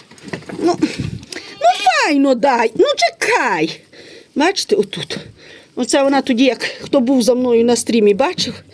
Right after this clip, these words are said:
що вона падала, підвернула. Вона не, не кульгає, нічого.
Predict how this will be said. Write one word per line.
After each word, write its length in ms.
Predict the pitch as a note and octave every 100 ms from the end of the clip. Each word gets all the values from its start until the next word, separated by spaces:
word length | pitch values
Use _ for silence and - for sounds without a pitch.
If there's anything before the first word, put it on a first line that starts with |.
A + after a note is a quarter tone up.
| - - - - -
що 160 | -
вона 200 | B3+ C4
падала, 400 | B3+ A#3+ G#3+ G#3
підвернула. 480 | G3+ G3 G#3+ G3 G3
Вона 160 | D#4 A#4
не, 240 | B4+ A#4+ C#4 C4 - - - -
не 160 | C#4 G#4+
кульгає, 640 | A#4 B4 A#4+ D5 G#4 A3
нічого. 580 | B3 C4+ G#4 G4 A#3+